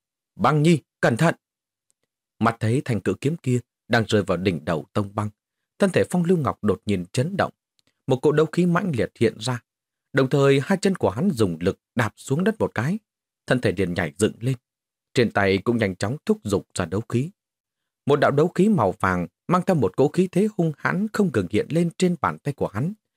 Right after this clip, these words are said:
nhanh chóng tạo thành một cái tấm chắn hình tròn. Tấm chắn kia màu sắc càng ngày càng đậm và càng lúc càng lớn lên. Chỉ một lát sau đã bao trùm nửa người của hắn. Ngay sau đó,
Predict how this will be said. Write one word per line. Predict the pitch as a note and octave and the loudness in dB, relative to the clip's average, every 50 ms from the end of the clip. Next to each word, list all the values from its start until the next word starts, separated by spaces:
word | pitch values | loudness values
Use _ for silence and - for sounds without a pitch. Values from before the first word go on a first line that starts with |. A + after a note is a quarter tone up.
| _ _ _ _ - | _ _ _ _ 0
nhanh | A2+ A#2 A2+ G#2+ G#2+ | 2 4 4 2 2
chóng | - A#2+ D3 G3 G3 | 0 -2 -2 -2 -2
tạo | - G#2+ E2 E2+ - | -2 -2 -4 -4 -4
thành | - G#2+ F2+ D#2 - _ _ - | -4 -4 -4 -4 -6 _ _ -2
một | - A#2 A2 | -2 -2 0
cái | - D3+ D3 - | 0 -2 0 0
tấm | E3+ F#3+ G3+ | 0 0 0
chắn | - - D#3+ G3 G#3+ - | 0 -2 -2 -2 0 -2
hình | - G2+ E2+ - - | -2 -4 -4 -4 -2
tròn. | G2+ F2+ E2+ D#2 _ _ _ _ _ _ _ _ _ _ _ _ _ _ | -2 -2 -2 -4 _ _ _ _ _ _ _ _ _ _ _ _ _ _
Tấm | - A#2+ A#2 | -2 -2 -2
chắn | - - C3 C3+ | 0 -4 -4 -4
kia | - - A#2 A2 A2 G#2+ _ _ _ - | -4 -4 -2 -2 -2 -4 _ _ _ -2
màu | B2+ B2 A#2+ | -2 -2 0
sắc | - A3+ A3+ - | 0 -4 -4 -2
càng | - A#2 G#2 F#2+ | -4 -4 -2 0
ngày | A2 G2+ - - | 0 -2 -2 -2
càng | - G#2+ G2 F2 D#2+ | -4 -4 -4 -4 -2
đậm | F#2 F#2+ - - _ _ _ _ - | -2 -2 -2 -4 _ _ _ _ -2
và | - B2+ | -2 -2
càng | B2 - C#3 C3 C3 E3 | 0 0 -2 0 2 0
lúc | A3 A#3 - | 0 0 0
càng | - A2+ F#2+ F2+ F#2+ | -2 -4 -4 -2 -2
lớn | A2+ D3+ G#3 A3 F#3 | -2 0 0 -2 -2
lên. | F3 E3 - _ _ _ _ _ _ _ _ _ _ _ _ | -4 -4 -6 _ _ _ _ _ _ _ _ _ _ _ _
Chỉ | - C#3 | -2 0
một | C3 A2+ A#2 A2 A#2+ D3+ | 2 2 2 0 0 -2
lát | F3+ G3 - | -2 -2 -2
sau | - - D3+ D3 C#3 - _ _ _ - | -4 -4 -2 -2 -4 -6 _ _ _ -4
đã | - A#2 A2 | -2 0 2
bao | A2+ A#2 G#2 F#2+ - | 2 2 0 0 0
trùm | - G#2 F2 D#2+ C#2+ C#2+ | 0 0 0 0 -2 -2
nửa | F2 G2 G2 E2+ D2 | 0 2 2 2 0
người | D#2 F#2 G2+ F#2 | 0 0 0 0
của | F2+ - G#2 F2 | 2 2 -2 -2
hắn. | - F#2+ G#2 D3 F#3+ A3 _ _ _ _ _ _ _ _ _ _ _ _ _ - | -2 -2 -4 -4 -4 -6 _ _ _ _ _ _ _ _ _ _ _ _ _ -2
Ngay | G#2+ G2+ G2 F#2 F2+ | 0 2 2 2 2
sau | E2 - - F2 E2+ | 0 0 -2 -2 -2
đó, | - F2+ G2 B2+ F3 | -4 -6 -6 -6 -6